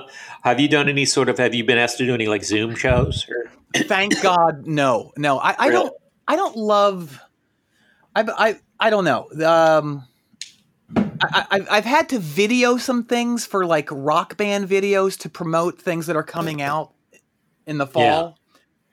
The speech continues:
Speaker 2: in my house, and it's so aggravating, the, the technical aspects of it are ju-, I, you know, it, it, it makes me feel so appreciative of just being able to walk into a recording studio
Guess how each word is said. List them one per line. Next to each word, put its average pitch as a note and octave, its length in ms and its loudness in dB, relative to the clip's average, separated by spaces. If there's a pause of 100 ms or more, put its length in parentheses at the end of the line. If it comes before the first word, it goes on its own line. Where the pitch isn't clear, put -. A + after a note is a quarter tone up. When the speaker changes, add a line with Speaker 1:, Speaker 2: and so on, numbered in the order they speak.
(480)
Speaker 2:
in F#3 120 -2
my E3+ 160 0
house, F3 560 -2 (280)
and F3+ 260 -2 (340)
it's - 240 -4
so G3+ 680 0
aggravating, C#3+ 880 -6
the, C#3 260 -4 (260)
the D#3 80 -6
technical E3 800 -6
aspects A#2+ 580 -6
of G#2 160 -6
it F#2+ 120 -16
are A#2+ 120 -8
ju-, B2 160 -16
I, C#3 260 -8 (340)
you A#3 80 -6
know, G#3+ 320 -2
it, F#3+ 160 2
it, F#3 180 -2
it G3+ 80 -2
makes A#3+ 380 -6 (120)
me G#3 260 -4
feel G#3 240 -4
so F#3+ 300 -2
appreciative F3+ 680 -6
of D3 120 -4
just D3 340 -6 (260)
being D3 160 -8
able F3 200 -2
to F#3+ 80 0
walk G3 280 0
into G#3+ 220 0
a G#3 60 0
recording C4 480 -4
studio A#2+ 560 -8